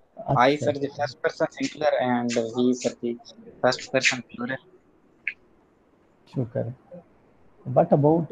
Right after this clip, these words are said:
Speaker 1: मतलब, others? ये कोई बात है करने वाली? आप लोगों को जेब देता है कि, मतलब, इस चीज़ पे भी आप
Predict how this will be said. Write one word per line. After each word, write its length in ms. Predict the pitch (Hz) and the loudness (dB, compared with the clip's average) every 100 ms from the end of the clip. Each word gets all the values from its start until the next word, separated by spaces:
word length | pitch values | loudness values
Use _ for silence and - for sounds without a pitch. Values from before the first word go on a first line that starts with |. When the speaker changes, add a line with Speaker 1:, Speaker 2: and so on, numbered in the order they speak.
| - 139 | -10 -10
Speaker 1:
मतलब, 340 | 131 139 - | -8 -8 -4
others? 360 | 156 139 135 131 - _ _ _ _ _ 135 | 2 6 6 4 -16 _ _ _ _ _ -6
ये 40 | |
कोई 160 | - 135 | 0 4
बात 200 | 131 151 | 6 6
है 120 | 160 175 | 6 6
करने 280 | 202 175 | 4 4
वाली? 260 | 151 135 131 - _ _ _ _ _ _ _ _ _ _ _ _ _ _ _ _ _ _ | 4 4 0 -8 _ _ _ _ _ _ _ _ _ _ _ _ _ _ _ _ _ _
आप 140 | 131 135 | -2 2
लोगों 140 | 147 | 4
को 140 | 151 147 | 4 4
जेब 340 | 131 156 147 | 6 6 6
देता 280 | 170 180 214 | 4 10 12
है 140 | 202 | 12
कि, 80 | 185 | 10
मतलब, 300 | 156 165 151 | 6 6 4
इस 140 | 156 | 4
चीज़ 180 | 151 135 | 2 2
पे 100 | 147 | 4
भी 140 | 139 139 | 6 8
आप 240 | 135 | 6